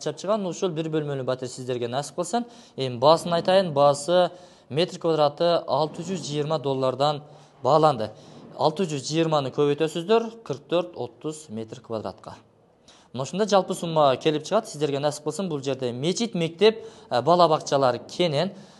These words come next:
э, баардыгына жакын. Бирин-, бул имараттын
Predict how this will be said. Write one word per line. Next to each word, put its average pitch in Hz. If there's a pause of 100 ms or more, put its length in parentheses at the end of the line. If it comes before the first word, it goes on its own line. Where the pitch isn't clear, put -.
(120)
э, 101
баардыгына 156
жакын. 170 (260)
Бирин-, 147
бул 175
имараттын 170